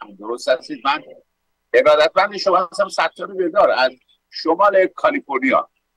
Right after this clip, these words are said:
از جنوب شهر سان فرانسیسکو و به ایریا سیلیکون ولی و طبق شبکهٔ جهانی تلویزیون ملی پارس در خدمت شما خانم‌ها و آقایان بسیار عزیز نازنین و گرامی هستم. حضور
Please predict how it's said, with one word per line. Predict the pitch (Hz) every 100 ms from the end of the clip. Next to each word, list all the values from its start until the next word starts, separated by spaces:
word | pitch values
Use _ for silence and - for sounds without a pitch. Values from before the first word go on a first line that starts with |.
| _ _ _ -
از | 110 -
جنوب | 131 160 170 165 151
شهر | - 151 - 143 135 127 _ _
سان | - 123
فرانسیسکو | - 117 107 - - 131 127
و | 117 _
به | 110
ایریا | 110 101 107 117 110
سیلیکون | - 117 98 110 104
ولی | 104 139 135 _ _ _ _ _ -
و | 131
طبق | - 170 196
شبکهٔ | 196 165 202
جهانی | 180 165 180
تلویزیون | 175 147 139 - 175
ملی | 170 147 135 135 165 170 175
پارس | - - 170 - -
در | 127 113
خدمت | 123 110 135 _
شما | 131
خانم‌ها | 104 107 107 127 139 - _ _ _ _ _
و | 107
آقایان | 135 117 117 113 123 123
بسیار | 110 - 120 113
عزیز | - 101 123 113
نازنین | 98 98 98 104 165
و | 175 170 - - - - - -
گرامی | 110 110 104 107 107 -
هستم. | _ _ - - _ _ _ _ _ _ 202 208 _ _ _ _
حضور | 165 185 226